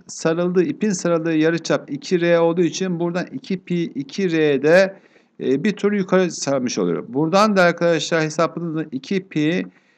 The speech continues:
R ile bir tur sarmış oluyor. Sonuçta her ikisi de cismi çektiği için buradan dört pi R, buradan da iki pi R çekerse toplamda altı pi R çekilmiş olur. Ama altı pi R çekilirken bunun yarısı dönmeye, yarısı yükselmeye gider.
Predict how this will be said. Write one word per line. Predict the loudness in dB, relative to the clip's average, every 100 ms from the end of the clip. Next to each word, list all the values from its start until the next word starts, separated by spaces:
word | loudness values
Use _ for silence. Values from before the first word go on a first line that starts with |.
| _ -10
R | -4 2 4 4
ile | 0 0
bir | -2
tur | -2 -4
sarmış | -2 -2 -2 -4
oluyor. | -2 -2 -4 _ -20 -18
Sonuçta | -6 -4 0
her | 0 2 0
ikisi | -2 0
de | 0
cismi | 0 -6 -4
çektiği | -2 -2 -4 0 2 2
için | 0 -2 -2
buradan | -4 -2 2 2 0 -2
dört | 4 4 4 0
pi | 0 2
R, | 2 0 0
buradan | -4 -2 -4
da | -4
iki | -8 -8 -2
pi | 0
R | 0
çekerse | -2 -4 -4 -4 -6
toplamda | -4 -4 -2 0 0 0 2 4 4 -4 -20 -20 -20 -2
altı | 4 4 2 -4
pi | 0 0 2
R | 0 0
çekilmiş | -2 0 0 0 0
olur. | 0 0 -2 -10 -20 -14 -6
Ama | -2
altı | 4 2 2 -4
pi | -2 0 2
R | 0 -2
çekilirken | -4 -6 -2 -2 -2 -2 -2 -4
bunun | -8 -4 -2 0
yarısı | 2 2 2 0 -2 -2 2
dönmeye, | 0 0 -2 0
yarısı | 2 0 -2 -6
yükselmeye | -6 -2 -2 0 0 0
gider. | 0 2 0